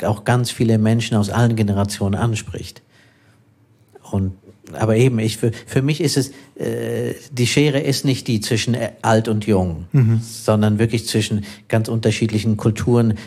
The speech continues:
Speaker 1: Was will ich? Wo will ich sein? Äh, wie will ich mit anderen Menschen umgehen? Sind die anderen Menschen mein Feind? Ist die Welt feindlich und ich box mich durch? Oder,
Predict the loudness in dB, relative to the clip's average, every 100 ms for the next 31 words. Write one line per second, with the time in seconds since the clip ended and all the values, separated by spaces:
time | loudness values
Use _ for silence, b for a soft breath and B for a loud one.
0 | -2 0 2 2 2 0 -4 -4 2 2
1 | 4 2 2 2 2 4 4 4 0 0
2 | 0 2 2 2 0 -2 0 2 2 0
3 | 0 0 2 2 2 0 0 0 2 4
4 | 4 4 2 0 0 0 -2 0 2 0
5 | -2 B B -4 0 2 4 4 0 0
6 | 2 2 2 0 0 0 0 0 -2 -2
7 | -4 -4 -2 0 0 0 B B B -2
8 | 2 0